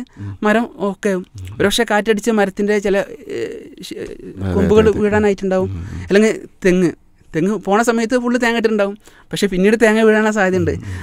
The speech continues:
Speaker 2: അപ്പോൾ അതിൽ ഏതെങ്കിലും ഒരു അധ്യാപകന് ഒരു ചുമതല കൊടുത്തെങ്കിലും ഇത്തരം
Speaker 1: ഉം.
Speaker 2: കാര്യങ്ങളിൽ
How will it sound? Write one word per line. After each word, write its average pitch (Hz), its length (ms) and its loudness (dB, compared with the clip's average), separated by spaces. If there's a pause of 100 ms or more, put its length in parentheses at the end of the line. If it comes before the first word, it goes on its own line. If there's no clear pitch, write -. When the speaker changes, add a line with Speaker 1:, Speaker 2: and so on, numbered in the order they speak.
Speaker 2:
അപ്പോൾ 214 180 2
അതിൽ 196 280 4
ഏതെങ്കിലും 240 380 2
ഒരു 247 60 2
അധ്യാപകന് 214 440 0
ഒരു 196 340 -4 (100)
ചുമതല 190 280 0
കൊടുത്തെങ്കിലും 190 460 0
ഇത്തരം 190 240 -2
Speaker 1:
ഉം. 185 60 0
Speaker 2:
കാര്യങ്ങളിൽ 170 380 0